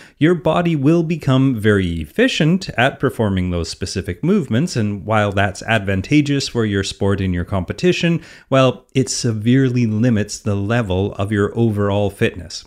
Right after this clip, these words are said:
and it also limits your potential for health and wellness in general. Now, here's a short list of some of the more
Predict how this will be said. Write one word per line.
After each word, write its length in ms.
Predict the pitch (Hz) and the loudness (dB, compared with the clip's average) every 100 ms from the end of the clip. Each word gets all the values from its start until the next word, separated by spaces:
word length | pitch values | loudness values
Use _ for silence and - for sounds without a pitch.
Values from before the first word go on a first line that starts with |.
| - | -2
and 140 | 110 | 0
it 100 | 101 | 2
also 440 | 139 208 - 92 | 2 0 0 0
limits 420 | 101 110 117 117 - | 0 0 0 -2 -6
your 100 | 120 | -6
potential 720 | 123 - - 170 - 95 98 | -6 -10 -6 -6 -4 -4 -4
for 200 | - 110 | -2 -6
health 320 | - - - | -4 -4 -4
and 160 | 101 120 | -2 0
wellness 340 | 139 92 - | 0 -2 -4
in 140 | 110 | -4
general. 480 | 95 135 131 82 - _ _ _ _ _ - | 0 0 0 -6 -12 _ _ _ _ _ 0
Now, 220 | 110 - | 0 0
here's 440 | _ - 196 220 - | _ 2 4 2 -2
a 120 | 180 | -4
short 380 | 180 185 170 - | -2 0 0 0
list 340 | 113 107 - | 0 0 0
of 120 | 107 | -2
some 200 | - 123 | 0 0
of 200 | 120 110 | 0 0
the 80 | 104 | -2
more 360 | 98 98 98 | 0 2 2